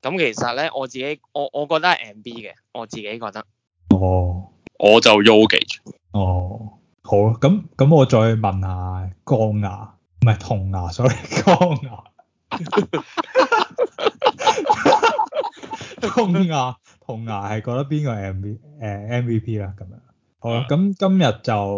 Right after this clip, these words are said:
Speaker 2: 係差唔多啦。
Speaker 3: 噉你覺得呢？
Speaker 2: 噉大家記得咩啊？我覺得 Jokic 咯。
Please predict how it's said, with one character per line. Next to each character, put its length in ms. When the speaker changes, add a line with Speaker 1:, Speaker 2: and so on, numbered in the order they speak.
Speaker 2:
係 460
差 200
唔 100
多 140
啦。 200
Speaker 3:
噉 80
你 160
覺 20
得 0
呢？ 0
Speaker 2:
噉 40
大 200
家 60
記 160
得 200
咩 120
啊？ 80
我 140
覺 120
得 120
Jokic 400
咯。 140